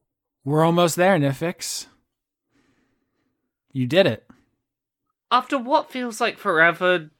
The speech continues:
Speaker 2: doing things that other people told me to do and not being very good at them and beating myself up at,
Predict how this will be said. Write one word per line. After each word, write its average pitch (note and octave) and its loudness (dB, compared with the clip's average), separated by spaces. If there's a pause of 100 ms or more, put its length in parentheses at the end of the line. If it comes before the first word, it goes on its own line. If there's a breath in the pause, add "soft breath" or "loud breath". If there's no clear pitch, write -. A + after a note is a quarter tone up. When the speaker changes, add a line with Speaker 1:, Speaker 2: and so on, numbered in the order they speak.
Speaker 2:
doing D3+ -2
things D3 -4
that - -2
other C#3+ 0
people C#3+ -4
told D3+ 4
me C#3+ 0
to - -18
do D#3 2
and C3 -6
not C3+ -2
being D3 -2
very C#3+ -2
good C#3+ -2
at C#3 -2
them C#3+ 0
and C3+ -6
beating A#2+ -2
myself B2+ -2
up C3+ 0
at, C#3 -4